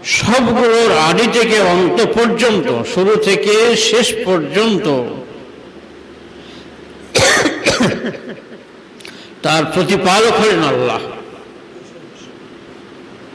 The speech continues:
একটা মশার প্রতিপালক হলেন আল্লাহ, একটা মাছির, একটা পিঁপড়ের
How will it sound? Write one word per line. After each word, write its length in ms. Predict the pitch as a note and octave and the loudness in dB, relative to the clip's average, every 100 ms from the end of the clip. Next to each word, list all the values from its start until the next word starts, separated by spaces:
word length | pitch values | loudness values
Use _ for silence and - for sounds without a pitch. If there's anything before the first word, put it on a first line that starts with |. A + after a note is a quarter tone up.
| - - - - | -20 -20 -18 -10
একটা 280 | - - D#3+ | -8 0 2
মশার 800 | D#3 F3 - F#3 F3+ F3+ F3+ F3+ F3+ | 4 2 2 2 4 2 0 -4 -4
প্রতিপালক 600 | E3 F3 D#3+ E3+ F3 E3 | -2 -2 0 2 2 0
হলেন 180 | E3 D#3+ | 0 2
আল্লাহ, 360 | C#3+ D3+ E3+ E3 D#3 - - E3+ - - - - - - - - | 0 0 0 -2 -12 -14 -18 -20 -20 -20 -20 -20 -20 -20 -14 -10
একটা 220 | - D3+ | -2 0
মাছির, 640 | C#3+ D#3 D#3 E3+ E3 D#3+ E3 D#3+ - - - - - | 2 0 0 2 2 2 -2 -14 -16 -18 -20 -20 -14
একটা 260 | D3+ E3 D#3 | -4 -4 -2
পিঁপড়ের 800 | F#3+ F#3+ E3+ D#3+ D#3 D3 C3+ D3+ | 0 0 0 0 2 0 -2 -10